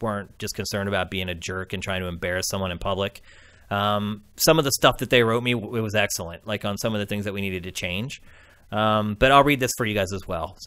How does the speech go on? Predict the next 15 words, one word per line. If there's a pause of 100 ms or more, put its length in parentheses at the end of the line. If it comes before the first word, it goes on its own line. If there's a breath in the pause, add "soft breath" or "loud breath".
Uh,
Sifted
has
been
live
for
over
two
years
now. (640 soft breath)
While
we've
added
many
new